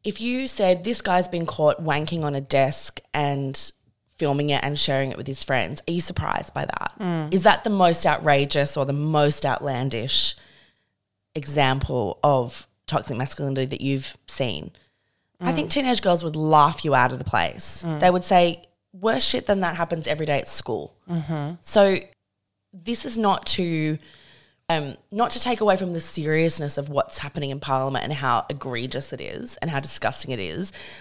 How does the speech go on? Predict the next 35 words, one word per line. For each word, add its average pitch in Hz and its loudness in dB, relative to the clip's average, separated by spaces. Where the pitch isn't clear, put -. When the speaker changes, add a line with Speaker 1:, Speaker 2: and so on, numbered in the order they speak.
Speaker 1:
but 151 2
I 147 4
do 165 0
think 135 -4
it's - -4
a 143 -4
problem 135 -2
across - -6
all 131 0
of 120 -6
society - -8
Speaker 2:
Mm. 170 0
Speaker 1:
and 139 0
through 131 -4
social 120 -4
media, 196 4
through 135 -2
other 156 2
position, 147 -6
you 151 -4
know, - -6
other 147 2
people 151 -6
abusing 147 -6
their 135 -6
positions 143 -6
of 139 -8
power. 123 -4
Speaker 2:
Well, 254 8
I 247 8
think 254 -4
that, - -2
you 202 0
know, 170 0
um, 151 -2